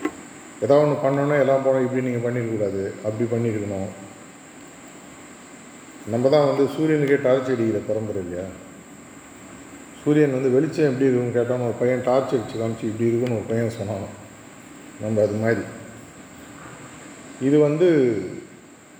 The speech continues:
இது மூன்றும் கண்ட்ரோல்ல இருக்கும் பொழுது, முக்கியமாக நம்மளுடைய தன்மை மாற்றம் பல மடங்கு மாறுது.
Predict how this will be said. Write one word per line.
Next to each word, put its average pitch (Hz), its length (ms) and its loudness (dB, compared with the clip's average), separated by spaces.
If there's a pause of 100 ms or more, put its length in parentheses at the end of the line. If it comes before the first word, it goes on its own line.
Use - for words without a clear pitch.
இது 127 180 -2
மூன்றும் 190 680 2 (1900)
கண்ட்ரோல்ல 151 460 6
இருக்கும் 127 320 0
பொழுது, 120 360 -2 (1900)
முக்கியமாக 165 760 2
நம்மளுடைய 135 760 2 (120)
தன்மை 190 340 0
மாற்றம் 139 520 0 (800)
பல 123 180 2
மடங்கு 135 460 2
மாறுது. 104 520 -2